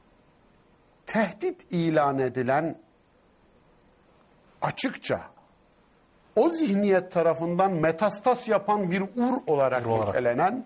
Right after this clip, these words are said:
Speaker 2: Tabii.
Speaker 1: bir zat ölmüş.
Speaker 2: Habis bir ur.
Speaker 1: Habis bir ur,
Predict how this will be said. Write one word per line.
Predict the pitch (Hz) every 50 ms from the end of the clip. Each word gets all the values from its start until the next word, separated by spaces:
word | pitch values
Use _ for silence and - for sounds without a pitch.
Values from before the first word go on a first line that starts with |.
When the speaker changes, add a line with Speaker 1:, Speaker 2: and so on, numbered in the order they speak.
| - _
Speaker 2:
Tabii. | - 113 110 107 98 - _ _ _ _ _ - - _ - _ - - _ _ _ _ _ _ _ _ _ 202
Speaker 1:
bir | 220 254 240
zat | 185 151 156 214 226 202 - - - - 160
ölmüş. | 165 170 165 160 180 233 294 311 - - - - - _ _ _ _ _ _ _ _ _ _ _ _ _ _ _ - _ _ _
Speaker 2:
Habis | - - 131 127 170 - - -
bir | 131 117
ur. | 110 104 110 101 - - - -
Speaker 1:
Habis | - - - 160 165 196 254 262 - - -
bir | 156 147
ur, | 120 101 113 110 92